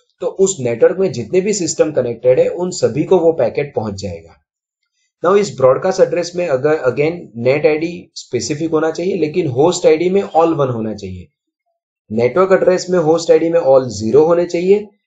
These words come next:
जबकि broadcast address में host आईडी में सारे वन होने चाहिए। तो आइए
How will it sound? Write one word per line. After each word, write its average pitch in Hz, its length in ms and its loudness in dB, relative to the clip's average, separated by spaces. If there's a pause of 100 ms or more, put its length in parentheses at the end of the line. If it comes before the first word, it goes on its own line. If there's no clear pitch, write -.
(160)
जबकि 143 580 -4
broadcast 127 600 0
address 123 460 2
में 175 140 -4
host 147 480 -2
आईडी 131 280 2
में 175 120 -6
सारे 123 380 0
वन 143 200 0
होने 113 260 -4
चाहिए। 92 380 -12 (340)
तो 175 60 2
आइए 185 440 -2